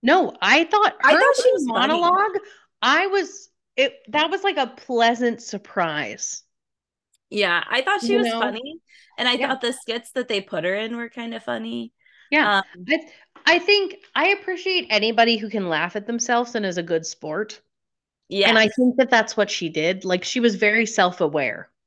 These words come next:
Speaker 2: Yeah. Yeah, I did not,
Speaker 1: Um,
Speaker 2: I didn't hate her, her as a
Speaker 1: No.
Speaker 2: host.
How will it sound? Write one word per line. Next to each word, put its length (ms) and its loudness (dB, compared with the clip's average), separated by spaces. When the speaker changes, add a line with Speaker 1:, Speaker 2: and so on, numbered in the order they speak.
Speaker 2:
Yeah. 340 -4
Yeah, 220 -6
I 120 0
did 180 0
not, 280 0
Speaker 1:
Um, 140 -14
Speaker 2:
I 120 -2
didn't 240 -4
hate 240 -12
her, 320 -12
her 420 -6
as 180 -8
a 60 -8
Speaker 1:
No. 80 -10
Speaker 2:
host. 300 -10